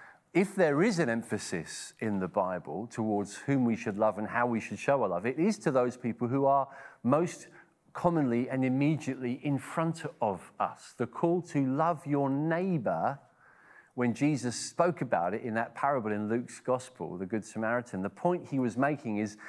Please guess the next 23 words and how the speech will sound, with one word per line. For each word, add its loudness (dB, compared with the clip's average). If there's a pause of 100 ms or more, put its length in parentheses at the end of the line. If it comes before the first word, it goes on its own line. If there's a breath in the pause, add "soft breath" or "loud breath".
(280 loud breath)
the 0
person 0
you 2
love 2
is -4
the 0
person -2
directly 0
before -2
you, -4 (540)
whoever 4
they -2
are. -12 (1000 soft breath)
And -4
for -4
most 2
of -2
us, -2
the -6
person 0
directly 2
before 0
us -6